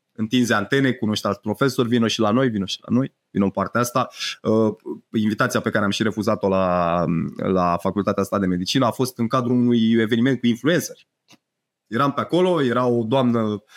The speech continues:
uh, decan unei facultăți, uh, mi-a propus să vin, bă, și tot așa, ne-am,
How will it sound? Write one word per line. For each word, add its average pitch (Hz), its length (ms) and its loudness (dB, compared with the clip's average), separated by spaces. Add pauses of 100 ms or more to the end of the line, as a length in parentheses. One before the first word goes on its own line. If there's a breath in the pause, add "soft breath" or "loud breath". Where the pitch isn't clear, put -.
(240 loud breath)
uh, 107 200 -2
decan 107 720 0
unei 104 180 -2
facultăți, 139 580 0 (380 loud breath)
uh, 120 640 4 (200)
mi-a 151 200 0
propus 156 380 -2
să 135 100 0
vin, 226 560 0 (540 soft breath)
bă, 247 160 0 (320)
și - 240 -16
tot 214 180 -2
așa, 160 240 2
ne-am, 165 220 0